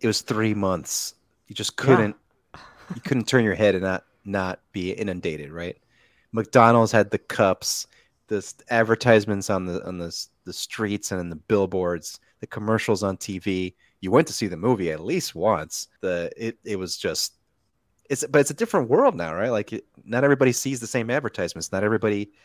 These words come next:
Speaker 1: is exposed to the same stuff. Not everybody goes outside to see <laughs> a billboard. It's just a different thing.
Speaker 2: Uh, th-, the irony is all these people that were bitching about the Marvel films are gonna be s-, are gonna be screaming for them to come back in about six months the way we're going.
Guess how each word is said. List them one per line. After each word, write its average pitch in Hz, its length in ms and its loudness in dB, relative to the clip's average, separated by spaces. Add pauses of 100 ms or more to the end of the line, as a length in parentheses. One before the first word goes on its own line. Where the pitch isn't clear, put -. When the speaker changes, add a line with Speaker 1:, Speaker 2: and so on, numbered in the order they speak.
(320)
Speaker 1:
is 92 80 -12
exposed 113 440 2
to 107 60 -6
the 95 40 -4
same 101 240 -6
stuff. 151 300 -4
Not 95 60 -4
everybody 120 240 2
goes 139 140 6
outside 131 600 -2
to - 100 -18
see - 280 -6 (300)
<laughs> - 300 -8
a 139 60 -6
billboard. 107 560 -2 (120)
It's - 200 -14
just - 200 -12
a 104 60 -12
different - 380 -16 (640)
thing. 135 400 -18
Speaker 2:
Uh, 175 140 -12
th-, 151 280 -14
the 196 160 -2
irony 208 500 -4
is 139 160 -6
all 170 180 -10
these 208 180 -8
people 180 300 -6
that 143 120 -6
were 127 120 -6
bitching 143 300 -8
about 139 200 -6
the - 60 -8
Marvel 131 260 -4
films 165 400 -8
are 123 100 -8
gonna 131 160 -6
be 120 120 -8
s-, - 260 -14
are 123 100 -14
gonna 127 220 -6
be 117 100 -8
screaming 135 640 -6
for 123 200 -10
them 117 160 -8
to - 60 -10
come 113 220 -12
back 117 260 -8
in 107 60 -12
about 98 200 -12
six - 260 -14
months 117 240 -10
the 104 180 -16
way 117 120 -8
we're 117 120 -12
going. 107 400 -12